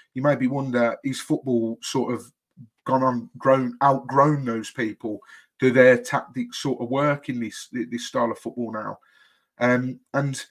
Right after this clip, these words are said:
I think Warnock went into a club, Cardiff, I think it was, and he said, "Right, what position are you?" "I'm a defender." "What's your job as a defender?"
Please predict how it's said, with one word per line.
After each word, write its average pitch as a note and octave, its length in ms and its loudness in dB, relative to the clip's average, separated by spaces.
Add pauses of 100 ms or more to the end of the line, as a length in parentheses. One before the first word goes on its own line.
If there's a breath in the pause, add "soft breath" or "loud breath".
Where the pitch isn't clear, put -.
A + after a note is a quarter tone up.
(380)
I - 60 -12
think - 240 -2
Warnock D#3 380 4
went B2+ 200 0
into C#3 280 -4
a A2+ 40 -2
club, - 360 -4
Cardiff, D3 520 2
I A#2+ 40 -8
think A#2 300 -10
it - 100 -6
was, G#2 360 -8 (480)
and C3+ 300 0 (180)
he D3 120 2
said, C#3 360 -4 (260)
"Right, B2+ 340 2 (340)
what C#3 260 2
position B2+ 400 -2
are A2 140 0
you?" G2+ 180 -4 (120)
"I'm A#2+ 340 -2
a A#2+ 60 -4
defender." A#2 640 -4
"What's C3+ 340 -2
your B2+ 80 -2
job C3 200 4
as A2+ 120 -4
a G#2+ 40 -4
defender?" G#2 540 -6